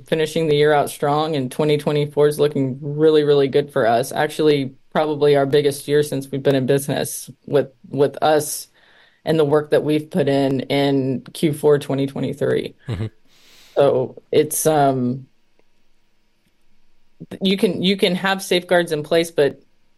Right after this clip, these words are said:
Speaker 1: hiring a professional bookkeeping company or a professional C F O is also a really great idea, because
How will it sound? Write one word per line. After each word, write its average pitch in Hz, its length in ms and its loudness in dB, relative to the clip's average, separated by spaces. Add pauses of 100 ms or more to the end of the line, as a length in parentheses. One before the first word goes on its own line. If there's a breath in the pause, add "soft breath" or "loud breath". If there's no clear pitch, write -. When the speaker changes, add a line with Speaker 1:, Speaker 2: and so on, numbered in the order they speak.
(400)
Speaker 1:
hiring 208 400 0
a 160 40 0
professional 160 680 -2
bookkeeping 147 640 -4
company 135 540 -2
or 139 400 2
a 143 180 0
professional 147 1080 -2
C 156 240 0
F 135 200 0
O 147 200 2
is 139 100 -2
also 147 300 2
a 143 80 2
really 139 240 0
great 131 240 0
idea, 135 400 0
because 139 440 -4